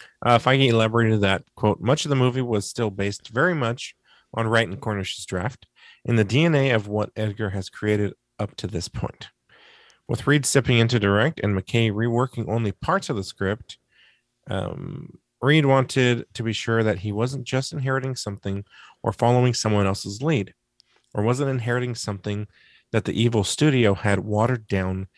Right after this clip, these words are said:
to be something bad." Feige continued, "He looked at everything,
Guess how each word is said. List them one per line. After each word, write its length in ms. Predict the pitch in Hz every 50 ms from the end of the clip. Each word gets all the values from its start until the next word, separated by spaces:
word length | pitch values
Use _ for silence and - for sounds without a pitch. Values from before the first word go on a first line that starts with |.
| _ _ _ _ -
to 100 | - -
be 120 | 95 101 92
something 440 | - - - 87 80 - 92 90 82
bad." 340 | 82 80 71 - - - - - _ _ _ _ _ _ - - _ _ _ _ _ _ _ _ _ _ _ _ _ -
Feige 280 | - 120 117 110 107 110
continued, 540 | 107 98 - 113 107 101 101 101 101 95 - _ _ _ _ _ _ _ _ _
"He 100 | - 123
looked 180 | 139 175 190 -
at 80 | 202
everything, 540 | - 139 139 143 151 143 - 151 151 170 170